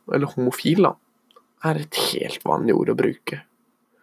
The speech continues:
Man skal referere til noen som er homo, og da, så lenge det ikke er noe mørk,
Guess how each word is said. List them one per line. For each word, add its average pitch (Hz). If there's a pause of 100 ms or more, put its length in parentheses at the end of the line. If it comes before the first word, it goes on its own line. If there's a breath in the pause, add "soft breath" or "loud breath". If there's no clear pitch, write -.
(460)
Man 160
skal -
referere 120
til 143
noen 120
som 113
er 120
homo, 135 (280)
og - (640)
da, - (140)
så -
lenge 117
det 117
ikke 110
er 110
noe 110 (200)
mørk, -